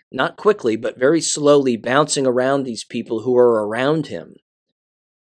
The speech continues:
who, who know what's going on and know that the shots are killing people, and yet he can't come to grips with it. He's having a very hard time. So the police get called,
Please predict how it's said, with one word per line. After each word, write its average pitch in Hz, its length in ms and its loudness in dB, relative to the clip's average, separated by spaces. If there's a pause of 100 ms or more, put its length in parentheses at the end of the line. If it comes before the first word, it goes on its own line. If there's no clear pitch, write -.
(460)
who, 131 300 0
who 123 180 -4
know 135 300 4
what's 151 260 2
going 127 380 0
on 123 240 0
and 110 100 -6
know 127 180 2
that 123 160 -8
the 113 80 -6
shots 117 380 -2
are 107 60 -8
killing 135 360 -2
people, 117 360 -4
and 123 220 -6
yet 127 240 0
he 143 200 -6
can't 139 600 -6 (720)
come 135 180 0
to 123 80 -2
grips 127 380 0
with 98 140 -8
it. 76 160 -18
He's 123 220 -6
having 131 260 2
a 120 60 0
very 123 360 2
hard 113 300 -4
time. 110 320 -10 (640)
So 127 260 0
the 120 100 -6
police 139 440 0
get - 200 -2
called, 101 460 -4